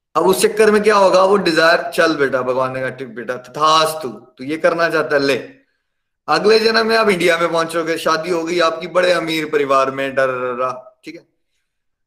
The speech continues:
वहां मान लो आपके हस्बैंड आपसे बदतमीजी से बात करते हैं, in-laws भी आपको तमीज से पेश नहीं आते, even though उस बाहर के लोगों के लिए तो आपका स्टेटस बहुत अच्छा है, लेकिन अंदर से आपकी जिंदगी जो है वो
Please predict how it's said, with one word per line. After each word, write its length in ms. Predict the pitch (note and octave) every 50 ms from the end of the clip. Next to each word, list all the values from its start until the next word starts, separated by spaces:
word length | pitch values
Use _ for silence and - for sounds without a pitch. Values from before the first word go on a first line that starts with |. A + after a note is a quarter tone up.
| _ _ _ _ _
वहां 380 | C#3 C#3 D3+ E3 F3+ F3+ F3+ F3+ F3+ F3+ F3+ _ _ - _ _ _ _ _ _ _ _ _ _ _ _ _ _
मान 180 | C#3+ D3 D3 D3+
लो 120 | D#3 D#3
आपके 280 | D#3 D#3 D3+ D#3 E3 D#3
हस्बैंड 320 | C#3 C3 C3 C#3+ D3+ D3+
आपसे 200 | C#3+ C#3 - E3
बदतमीजी 500 | C3+ C3+ B2+ - - C3+ C3+ B2+ B2+ C3
से 100 | C3+ C#3
बात 240 | C3 C3 C3 - - -
करते 280 | B2+ A#2+ - - C3+
हैं, 540 | C3 B2+ B2+ B2+ B2+ - _ _ - - - -
in-laws 380 | D3 D3 C#3+ C#3 C#3 C3+ C3 C3+
भी 120 | C3+ C#3
आपको 240 | C3+ C3+ C3 - C#3+
तमीज 300 | B2 C3 B2+ B2+ B2+ B2+
से 120 | - C#3 B2+ A#2 A#2 A#2+ -
पेश 200 | C#3 C3 B2 B2+ -
नहीं 100 | C#3 C3
आते, 320 | B2 A#2+ A#2+ - C3 B2 A#2+ A#2+ - _ D3+
even 140 | C#3+ D3 D3+
though 160 | D3 D#3 D3+
उस 120 | D3+ - -
बाहर 220 | C3 C3+ C3+ C#3
के 100 | C3+ D#3
लोगों 220 | D3+ C#3+ C#3+ C#3+ C#3
के 60 | D3
लिए 100 | D3 D3
तो 100 | C#3+ D3
आपका 180 | C#3+ C#3+ D3 D3+
स्टेटस 380 | D3+ - C#3 C3 B2 D#3 C#3
बहुत 240 | C#3 D3 D#3+ E3+ E3
अच्छा 180 | E3 - - C3
है, 200 | A#2 - - _
लेकिन 220 | B2 C3+ C3+ C#3 C#3
अंदर 240 | C3+ C3+ C#3 D3+ D3+
से 120 | D3+ D#3
आपकी 220 | C#3+ C3+ C#3 C3+
जिंदगी 340 | B2+ B2 B2 B2+ B2+ C3 C3+
जो 120 | B2+ C3 B2+
है 60 | C3
वो 260 | B2+ C3 C3 C3 -